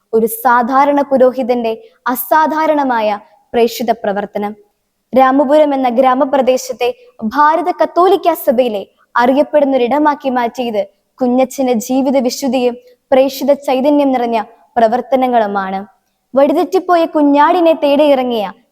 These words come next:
തന്റെ ദിവ്യ ഗുരുവിനെ പോലെ വഴിതെറ്റിപ്പോയവരെ ഒന്നിച്ചു കൂട്ടുകയും മുറിവേറ്റവയെ വെച്ചുകെട്ടി സൗഖ്യപ്പെടുത്തുകയും തന്റെ ആത്മീയ തനയർക്കായി ദൈവസന്നിധിയിലിരുന്ന് പ്രാർത്ഥിക്കുവാനുമായി ജീവിതം മാറ്റിവെച്ച പുരോഹിത ശ്രേഷ്ഠനാണ്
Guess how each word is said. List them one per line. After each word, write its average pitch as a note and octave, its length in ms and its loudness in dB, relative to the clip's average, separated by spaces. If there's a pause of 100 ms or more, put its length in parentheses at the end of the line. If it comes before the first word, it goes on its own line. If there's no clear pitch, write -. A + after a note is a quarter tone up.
(120)
തന്റെ F4 180 2
ദിവ്യ D#4+ 360 2
ഗുരുവിനെ D4+ 500 2
പോലെ A3 400 0 (220)
വഴിതെറ്റിപ്പോയവരെ C#4 1120 2
ഒന്നിച്ചു D4+ 440 0
കൂട്ടുകയും B3+ 540 0 (260)
മുറിവേറ്റവയെ C#4+ 760 2
വെച്ചുകെട്ടി C#4 600 -2
സൗഖ്യപ്പെടുത്തുകയും C4 920 -2 (320)
തന്റെ B3 340 -2
ആത്മീയ C#4 560 0
തനയർക്കായി C4+ 640 0 (260)
ദൈവസന്നിധിയിലിരുന്ന് D4+ 1040 0
പ്രാർത്ഥിക്കുവാനുമായി C4 1120 -2 (300)
ജീവിതം C4 520 0
മാറ്റിവെച്ച B3 540 -2 (400)
പുരോഹിത C#4 420 2
ശ്രേഷ്ഠനാണ് A#3+ 800 -6